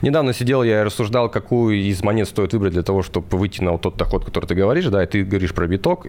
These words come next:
и я бы, например, там, просмотрел тот же самый, э, Космос, да, Атом, да, э, он по перспективе и по возврату той стоимости, которая сейчас,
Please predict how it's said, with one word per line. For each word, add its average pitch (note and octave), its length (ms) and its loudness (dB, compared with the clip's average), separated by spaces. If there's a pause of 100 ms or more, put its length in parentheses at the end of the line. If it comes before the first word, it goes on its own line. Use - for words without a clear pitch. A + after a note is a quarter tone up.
и G#2 480 2
я B2 120 2
бы, G2+ 80 -6
например, F#2+ 380 -2
там, D#2 220 -4
просмотрел F#2+ 580 0
тот F#2+ 180 0
же F2+ 80 -2
самый, F#2 380 0 (220)
э, D#2+ 200 0
Космос, D2 340 -2
да, E2 260 2
Атом, C#2+ 240 -4
да, G2 180 0 (240)
э, E2+ 320 0
он A2 180 0
по G2+ 120 -2
перспективе A#2+ 640 -2
и - 20 0
по F#2 140 -2
возврату F#2 400 0
той G2 100 -2
стоимости, F2+ 520 -2
которая F#2 280 0
сейчас, - 460 -4